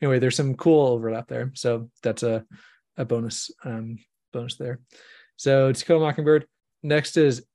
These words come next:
Ender's Game, a classic by Orson Scott Card. I read this book. I think, I think we,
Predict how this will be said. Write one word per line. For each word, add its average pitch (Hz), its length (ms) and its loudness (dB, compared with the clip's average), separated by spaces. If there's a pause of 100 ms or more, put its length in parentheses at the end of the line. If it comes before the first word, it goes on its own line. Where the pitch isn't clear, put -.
Ender's 160 400 4
Game, 151 480 -6 (460)
a 135 180 0
classic 127 400 -2
by 123 280 0 (140)
Orson 131 220 -6
Scott 113 240 -6
Card. 120 360 2 (380)
I 170 120 2
read 160 180 4
this 147 120 2
book. 143 360 0 (100)
I 147 120 -2
think, 143 280 -4 (640)
I 147 80 -10
think 214 160 2
we, 220 180 0